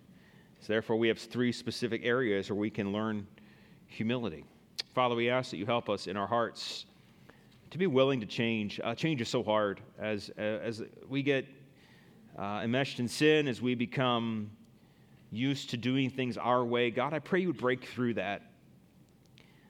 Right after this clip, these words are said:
self-confidence that we often have and help us to evaluate ourselves in light of your truth. Uh, Lord, we ask that the Spirit have full reign in our hearts today. We would hold nothing too tightly. We would have a loose grip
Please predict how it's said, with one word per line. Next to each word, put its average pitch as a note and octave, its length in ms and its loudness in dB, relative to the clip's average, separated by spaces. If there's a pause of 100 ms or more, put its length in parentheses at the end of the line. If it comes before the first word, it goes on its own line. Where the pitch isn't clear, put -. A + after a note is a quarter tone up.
(140)
self-confidence B2 840 0
that G#2 120 0
we G#2 140 0
often G#2 280 -2
have G2+ 300 -2
and F#2+ 80 -6
help C3+ 240 -4
us D3+ 160 -4
to A2+ 380 -4 (420)
evaluate C3 460 0
ourselves A2+ 560 0
in G#2 60 -2
light G#2 180 -2
of F#2 80 -2
your F#2 100 -6
truth. F#2 500 -4 (1120)
Uh, F#2+ 220 -10
Lord, B2+ 240 -2
we D3+ 160 2
ask G#2 240 2
that F2+ 60 -10
the - 40 -6
Spirit A2+ 480 -2
have G#2+ 280 -4 (220)
full B2+ 340 -4
reign G2 440 -4
in - 60 -10
our F#2+ 140 -2
hearts - 320 -6
today. F#2+ 260 -4
We A2 80 -2
would B2+ 80 -2
hold B2+ 220 -4
nothing A2+ 400 -6
too A2+ 120 -6
tightly. F2+ 480 -8 (1300)
We A2 180 -4
would A#2 160 0
have A2+ 200 -2
a G#2+ 40 0
loose A2+ 280 -2
grip A2 440 -4